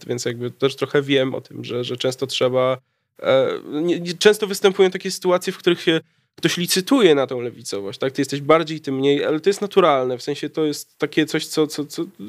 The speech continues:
to, to, to często występuje, tak? Zwłaszcza w sporach. Ale, ale, ale młoda lewica ma swoje postulaty, tak? Ma swój jakby taki zakres ideowy, e, takich postulatów,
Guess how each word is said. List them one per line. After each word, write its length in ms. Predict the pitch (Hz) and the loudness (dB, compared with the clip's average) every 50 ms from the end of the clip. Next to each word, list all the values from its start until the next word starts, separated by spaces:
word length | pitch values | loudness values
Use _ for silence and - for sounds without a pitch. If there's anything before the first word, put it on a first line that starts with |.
| 110 220 | -10 -2
to, 140 | - 208 202 | -2 -2 -2
to, 140 | 202 - 202 | -2 -4 0
to 140 | - 240 | 0 0
często 360 | 190 - 196 156 - - 143 123 | 4 4 4 2 2 0 -6 -8
występuje, 640 | 120 117 - - - - - - - 95 82 - | -8 -10 -8 -6 -8 -8 -6 -4 -4 -2 -2 -2
tak? 180 | - 135 135 135 | -2 -4 -4 -2
Zwłaszcza 280 | 131 131 127 - - | -4 -4 -4 -2 -4
w 80 | - - | -4 -4
sporach. 380 | - - - 139 113 - 107 - _ _ _ _ _ _ _ _ _ | -6 0 0 0 0 0 -4 -10 _ _ _ _ _ _ _ _ _
Ale, 580 | - 151 165 170 170 175 170 170 165 165 165 - - | 6 6 6 6 6 4 2 2 0 0 -2 -2 -2
ale, 280 | - 160 165 160 143 - | -2 2 2 2 2 2
ale 140 | - 160 160 | 2 0 2
młoda 280 | 160 156 156 156 151 156 | 2 2 2 2 2 4
lewica 720 | 156 156 151 147 147 139 - - 143 143 156 160 - - - - - | 2 2 0 -2 -8 -8 -2 0 2 2 2 0 -2 -6 -10 -14 -14
ma 480 | - - 143 147 147 139 131 135 147 151 | -8 -2 2 4 4 4 4 4 2 0
swoje 800 | - - - - 139 131 127 127 131 131 135 151 160 175 185 190 - | -2 -8 -8 -4 -2 -2 0 2 2 2 2 2 0 -2 -4 -8 -4
postulaty, 600 | - 240 - - 277 339 302 165 - _ - - - - _ _ _ | -4 -4 0 2 4 4 4 2 0 _ -18 -16 -16 -16 _ _ _
tak? 280 | - 135 156 185 208 - _ | -2 0 0 0 -2 -4 _
Ma 200 | - 147 143 143 | 2 2 2 2
swój 320 | 147 - - - 156 151 147 | 2 -2 -6 -2 0 2 2
jakby 260 | 147 147 151 143 143 | 2 0 -2 -4 -8
taki 360 | 143 143 139 - 147 147 143 | -8 -8 -8 -8 -10 -8 -6
zakres 520 | 143 139 151 147 - - 151 147 147 - - | 0 2 0 2 4 2 2 2 2 -2 -10
ideowy, 720 | - 151 147 156 143 143 151 143 139 143 147 147 147 151 - _ _ _ _ _ _ | -6 0 2 4 4 4 2 2 2 2 4 4 4 2 -2 _ _ _ _ _ _
e, 340 | - - 135 139 135 135 131 120 60 60 78 - | 0 2 4 4 4 4 2 0 0 -2 -4 -6
takich 320 | - - 139 - 156 143 | -6 -10 -10 -10 -10 -10
postulatów, 580 | - - 151 - - - 151 143 139 - 160 | -4 -2 -2 -2 2 4 4 2 4 0 -6